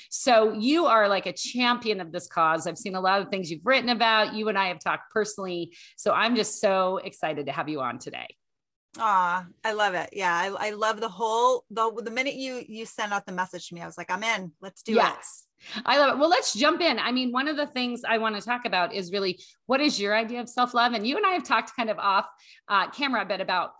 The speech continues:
Speaker 1: self-love can feel really cheesy, right? Like, it's when people start talking about self-love, a, a lot of people I know are like, "Okay, here we go."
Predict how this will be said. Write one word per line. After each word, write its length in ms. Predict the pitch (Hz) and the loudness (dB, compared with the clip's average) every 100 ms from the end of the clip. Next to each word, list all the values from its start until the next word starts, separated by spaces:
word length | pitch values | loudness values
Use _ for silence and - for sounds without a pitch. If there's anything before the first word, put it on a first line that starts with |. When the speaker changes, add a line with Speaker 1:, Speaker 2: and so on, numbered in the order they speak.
| _ _ _ _ - | _ _ _ _ -10
Speaker 1:
self-love 500 | - 311 - 440 330 | 0 2 4 2 2
can 180 | 339 285 | 0 2
feel 160 | 262 | 0
really 240 | 220 226 233 | 2 0 0
cheesy, 480 | - 190 170 117 139 | -4 -6 -8 -10 -4
right? 180 | 185 208 | -2 2
Like, 180 | 233 | 2
it's 160 | 240 - | 2 -2
when 140 | 254 247 | -2 2
people 220 | 381 415 | 2 2
start 220 | - 269 | 0 0
talking 240 | 247 226 | 0 0
about 200 | 226 208 | 0 -2
self-love, 560 | - 196 - 190 185 180 - _ 160 | -2 -4 -2 -2 -2 -2 -8 _ -14
a, 40 | - - | -12 -2
a 60 | 247 | 0
lot 200 | 247 269 | 4 2
of 60 | 262 | 2
people 220 | 277 208 | -2 0
I 100 | 196 | 0
know 140 | 196 | 0
are 100 | 185 | -4
like, 260 | 180 180 - - | -2 -4 -6 0
"Okay, 840 | 214 226 226 226 226 226 156 131 139 | 4 6 6 6 4 2 -8 -10 -10
here 320 | 170 202 196 | -4 -2 -2
we 120 | 185 | -2
go." 260 | - - | -6 -10